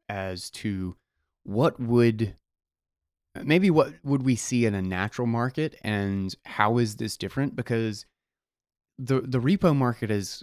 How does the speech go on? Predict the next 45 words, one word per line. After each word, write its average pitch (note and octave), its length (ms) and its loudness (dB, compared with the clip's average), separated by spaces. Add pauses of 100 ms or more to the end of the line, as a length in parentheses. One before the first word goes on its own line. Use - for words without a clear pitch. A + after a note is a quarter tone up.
(120)
Colin C#3 260 0
explains, A2+ 580 0
is G#2 340 -4
that G#2 180 -4 (180)
they're C3 220 0
temporary D3+ 680 0
loans. G2 840 -4
Um, G2 380 -8
a G2+ 60 -4
lot B2 120 4
of A#2+ 60 4
'em G#2+ 100 4
are F#2+ 140 -2
overnight C3+ 460 2
loans. A#2 480 0
Some G#2 160 -4
of F#2+ 40 -2
'em F#2 80 -2
are, F2 40 -4
like, E2+ 180 -8
thirty-day A#2+ 500 2
loans. A2+ 520 0 (260)
Like, G#2+ 120 -6
but - 80 -4
they're C#3+ 140 -2
all D#3+ 140 2
very C3+ 460 4
short-term B2 580 -2
loans. F#2+ 300 -2
So - 160 -6
technically, G#2+ 960 -4 (560)
the C3+ 80 2
bank D3+ 340 4
is D#3 100 2
supposed C3+ 480 -2
to C3 80 -6
pay B2 360 -4
these A2+ 340 -2
loans F#2+ 460 -4
back. - 480 -4 (100)
Well, A2 140 -4
I A#2+ 40 -2
mean, B2 220 0
they A#2 140 0
do. D3 400 0